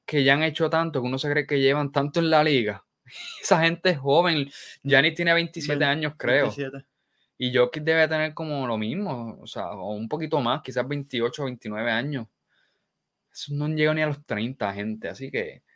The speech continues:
Speaker 1: esta liga está
Speaker 2: Demasiado talento, mano, de verdad.
Speaker 1: Se vale,
Speaker 2: Demasiado
Speaker 1: se vale
Speaker 2: talento.
Speaker 1: llorar cuando se vaya LeBron James, pero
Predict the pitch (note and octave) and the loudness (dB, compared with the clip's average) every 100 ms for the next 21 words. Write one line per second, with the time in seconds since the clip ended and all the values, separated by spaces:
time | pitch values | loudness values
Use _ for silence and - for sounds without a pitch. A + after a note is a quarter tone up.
0 | - D3 - F#3 F#3+ F3 B2 A#2 - A2+ | -8 -8 0 2 2 4 4 4 2 -10
1 | - A#2 B2 C3 A2+ D#2+ A#1 - _ _ | -6 0 2 4 2 0 -4 -14 _ _
2 | _ _ _ _ _ _ _ - _ A#3+ | _ _ _ _ _ _ _ -20 _ _
3 | F#3 C3+ C3+ C3 C3+ D3 C3 B2 - B2 | -12 -8 -8 -6 -4 -2 -4 -6 -10 -10
4 | B2 B2 B2 A#2+ C3 - C3 C3+ D3 C3 | -10 -8 -8 -8 -10 4 10 10 10 10
5 | C#3 C3+ D3+ D#3+ D#3 D#3 D#3 D3+ C#3+ C#3 | 10 12 12 12 10 10 4 0 4 6
6 | C3 B2+ C#3 C3 C3+ C#3+ C#3 C#3 C#3 C#3+ | 8 6 2 2 2 0 0 2 2 0
7 | C#3+ D3+ F3 D#3 - A2 G2 D#2+ D2+ | -2 -2 -2 -2 -2 -2 -2 -6 -14